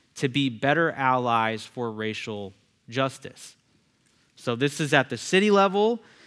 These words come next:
And then another university, New York University, N Y U, this is a headline of another article. A student group was demanding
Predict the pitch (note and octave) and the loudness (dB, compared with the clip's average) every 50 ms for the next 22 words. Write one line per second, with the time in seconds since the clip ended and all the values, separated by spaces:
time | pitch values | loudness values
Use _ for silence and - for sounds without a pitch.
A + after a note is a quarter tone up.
0 | - _ _ _ _ _ - C#3 C#3+ D3+ D#3+ E3 E3 E3 E3 D#3+ D3 C#3+ D3 D#3 | -20 _ _ _ _ _ 2 2 4 6 6 6 6 4 2 2 0 0 2 4
1 | F#3 A#3 A#3 A3+ G3 E3+ E3 E3 D#3 C3 C3+ C#3+ D#3 D3+ - - E3+ D#3 F3 E3+ | 4 6 6 4 4 4 2 0 2 2 0 0 0 0 -2 -4 -2 0 0 0
2 | D#3+ D3+ D3+ D#3+ D#3+ D3 D3 D#3+ F3+ F#3+ F#3+ F#3 - - - - _ - C#3 C3+ | 0 0 0 0 0 2 2 2 4 2 2 0 -2 -10 -18 -20 _ -10 -4 -2
3 | C#3+ C#3 C3 A#2+ A#2+ A#2+ A#2 - - C#3+ C3 C#3 D#3 C#3 C3+ C#3 C#3 C3+ C3+ C3 | 0 0 0 -2 -4 -4 -6 -6 -6 -4 -4 -2 -2 -2 0 0 0 2 2 2
4 | B2+ B2+ B2+ D3+ E3 D3 B2 A#2 C3+ D#3 - - _ _ _ _ _ _ _ _ | 2 2 2 2 2 2 2 0 -2 -6 -8 -12 _ _ _ _ _ _ _ _
5 | _ _ _ D3 C#3+ C#3+ - D3+ C3+ B2 C3 B2+ A#2+ A#2 G#2 - D#3 D3+ C#3 C#3 | _ _ _ -4 -4 -2 -2 -2 -2 0 2 2 2 0 0 0 0 0 2 2
6 | C#3 C#3 C#3 C#3 C3+ B2+ A#2 B2+ B2 C3+ D3+ D3+ D3 A#2 B2+ C3 B2+ B2 - - | 2 4 4 2 2 0 -2 -2 0 0 2 0 0 0 -2 -2 -2 -2 -4 -4
7 | D3 C#3 C3+ B2+ B2 A#2+ A#2+ A2+ - - - - - F#3+ G#3+ A3+ G#3+ E3 C3+ - | -2 0 2 2 2 2 0 -4 -6 -8 -8 -2 0 2 2 4 2 0 -2 0
8 | C#3 C#3 C#3 B2+ - C#3+ B2+ A#2+ A#2 - C3+ A#2+ A#2+ B2 C3+ C#3+ E3 G3+ A3 G#3 | 0 0 0 0 0 -2 -2 -2 -4 -2 -2 -2 0 0 2 2 2 2 2 0
9 | F3 C#3+ C3 A#2+ A#2 A2+ A2+ | 0 -2 -2 -2 -4 -6 -8